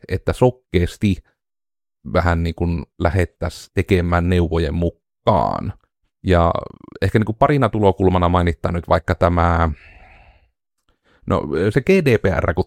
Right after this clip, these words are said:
tuli, se on itse, niin nythän se on kymmenen vuotta, kaksituhatta kuusitoista se tuli se virallinen juttu taisi. Niin sitä ne G D P R-konsulttien jutut ja just nämä tietosuojavastaava jutut ja muut, mitkä silloin oli pinnalla, niin se oli itselle semmoinen hämmentävä, miksi m-, vaikka Koodersi teki sitä tosi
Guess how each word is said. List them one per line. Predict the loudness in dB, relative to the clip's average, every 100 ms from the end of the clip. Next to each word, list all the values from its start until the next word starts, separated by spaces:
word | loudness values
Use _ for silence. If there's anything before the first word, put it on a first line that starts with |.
| -4
tuli, | -4 -2
se | -2
on |
itse, | 0 2
niin | 2
nythän | 0 0
se |
on | 0
kymmenen | 2 2 0 0
vuotta, | -2 -2 -4
kaksituhatta | -4 -4 -4
kuusitoista | -2 -2 -2 -6 -6
se | -6
tuli | -6 -6 -6
se | -6 -12 _ -4
virallinen | -2 -2 -4 -8 -8
juttu | -10 -8
taisi. | -8 -8 -8 -12 -20 -20 -20 -10
Niin | -4
sitä | -2 -2
ne | 0
G |
D | 2 4 4
P | 2
R-konsulttien | -2 -2 0 0 0 -4 -4 -2
jutut | -2 -2 -2
ja | -2
just | -2 -2
nämä | -4 -4
tietosuojavastaava | 2 2 2 0 0 0 -2 -6 -6 -4 -4
jutut | -4 -4 -2
ja |
muut, | -2 -2 -4
mitkä | -6
silloin | -4 -4 -4 -8
oli | -4
pinnalla, | 0 2 2 0 0 -4 -10 _ _ -2
niin | 2
se | 2
oli | 2
itselle | 2 0 0
semmoinen | 0 0 0
hämmentävä, | 0 0 0 0 -2
miksi | -2 0
m-, | 0 0 -4
vaikka | -6 -4
Koodersi | 2 4 2 -2 -4
teki | -4 -4
sitä | -4
tosi | -2 -2 -2